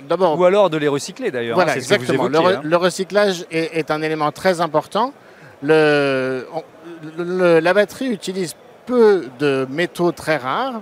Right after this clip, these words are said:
Speaker 2: Ouais.
Speaker 1: On utilise du nickel, du manganèse, du cobalt, du lithium, de l'aluminium, du cuivre, enfin des choses qui sont. Donc là-dedans, on a des métaux qui sont plus ou moins rares, mais l'enjeu, c'est effectivement de sécuriser leur approvisionnement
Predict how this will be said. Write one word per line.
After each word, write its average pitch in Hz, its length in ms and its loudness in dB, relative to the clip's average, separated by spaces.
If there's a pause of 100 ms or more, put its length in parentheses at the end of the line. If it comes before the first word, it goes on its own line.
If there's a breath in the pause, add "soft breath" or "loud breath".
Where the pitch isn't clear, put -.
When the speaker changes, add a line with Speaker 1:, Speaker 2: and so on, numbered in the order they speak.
Speaker 2:
Ouais. 104 120 -8
Speaker 1:
On 139 140 -6
utilise 139 520 -8
du 123 260 -6
nickel, 160 600 -2
du 131 120 -10
manganèse, 139 680 -4
du 127 160 -12
cobalt, 156 680 -2
du 131 100 -8
lithium, 160 520 -2 (600 loud breath)
de 147 60 -2
l'aluminium, 147 560 -2
du 135 100 -8
cuivre, 202 320 0
enfin 139 200 -4
des 131 100 -8
choses 160 260 -4
qui - 80 -18
sont. 123 160 -8 (380 loud breath)
Donc 139 120 -2
là-dedans, 180 360 2 (160)
on 151 160 -2
a 135 180 0 (260)
des 165 120 -4
métaux 170 260 0
qui 147 140 -12
sont 127 320 -6 (280)
plus 185 200 -4
ou 180 60 0
moins 160 180 -2
rares, 208 320 0 (460 loud breath)
mais 156 140 0
l'enjeu, 196 580 2
c'est 156 180 -4
effectivement 185 480 -4
de 160 140 -6
sécuriser 175 840 0
leur 165 240 0
approvisionnement 165 840 -2